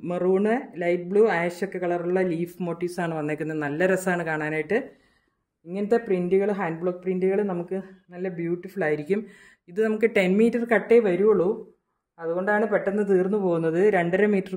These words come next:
കട്ടാണ് നമ്മൾ കൊടുക്കുന്നത്. രണ്ടര അല്ലെങ്കിൽ, ആ, അഞ്ച് അല്ലെങ്കിൽ ഏഴര അങ്ങനെ കൊടുക്കുള്ളൂ.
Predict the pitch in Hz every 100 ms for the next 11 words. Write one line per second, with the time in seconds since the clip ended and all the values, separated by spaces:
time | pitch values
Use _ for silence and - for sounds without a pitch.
0 | - - 170 185 180 175 165 170 151 143
1 | 175 160 143 160 233 - _ _ 165 170
2 | 185 208 254 196 180 180 196 190 - 160
3 | 165 160 160 165 165 160 160 156 190 254
4 | - 165 165 170 151 151 160 156 160 190
5 | 185 139 151 147